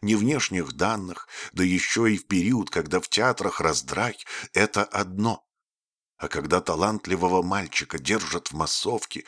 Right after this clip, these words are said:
предварительно пригласив в театр, совсем иное.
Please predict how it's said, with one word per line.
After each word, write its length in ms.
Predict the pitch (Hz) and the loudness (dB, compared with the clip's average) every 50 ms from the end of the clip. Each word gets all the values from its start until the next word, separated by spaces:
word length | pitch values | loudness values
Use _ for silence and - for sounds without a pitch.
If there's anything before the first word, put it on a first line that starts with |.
| - - - | -16 -12 -4
предварительно 680 | - 98 95 82 85 95 104 123 117 - 101 90 90 | 0 0 2 2 2 2 2 2 2 2 0 0 -2
пригласив 560 | 87 - 92 87 90 92 92 - - 110 - - | -2 -2 -2 0 2 2 2 2 0 -2 -4 -6
в 80 | - | -2
театр, 460 | - 113 113 98 69 - - 71 - _ _ _ _ _ _ _ - | -2 0 0 -2 -4 -8 -10 -12 -12 _ _ _ _ _ _ _ -4
совсем 720 | - - - - 95 - - - - - 92 92 95 101 | 0 2 4 4 4 4 4 2 2 4 4 4 4 4
иное. 380 | 92 85 78 78 80 73 65 - | 2 0 0 -2 -2 -4 -8 -12